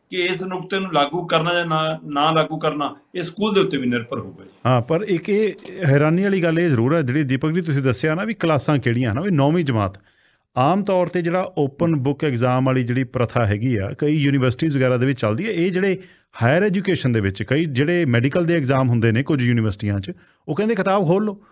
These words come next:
Speaker 2: ਉਹਨਾਂ ਨੂੰ ਪਤਾ ਵੀ ਜੇ ਕਿਤਾਬ ਉਸ ਦਿਨ ਖੋਲ ਕੇ ਪੜ੍ਹ-, ਜਿਹੜੇ ਹਾਇਰ ਐਜੂਕੇਸ਼ਨ ਆ, ਜਿਹ 'ਚ ਵੱਡੇ ਕਨਸੈਪਟਸ ਨੇ,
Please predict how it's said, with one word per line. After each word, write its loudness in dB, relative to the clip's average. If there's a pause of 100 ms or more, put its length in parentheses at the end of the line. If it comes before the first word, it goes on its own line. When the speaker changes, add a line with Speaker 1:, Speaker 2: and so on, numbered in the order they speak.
(280)
Speaker 2:
ਉਹਨਾਂ 0
ਨੂੰ -2
ਪਤਾ 0
ਵੀ 0
ਜੇ 0 (220)
ਕਿਤਾਬ 0
ਉਸ 2
ਦਿਨ 0
ਖੋਲ 2
ਕੇ 0
ਪੜ੍ਹ-, -4
ਜਿਹੜੇ 4
ਹਾਇਰ 4
ਐਜੂਕੇਸ਼ਨ 0
ਆ, 2
ਜਿਹ 2
'ਚ -4
ਵੱਡੇ 2
ਕਨਸੈਪਟਸ 0
ਨੇ, -2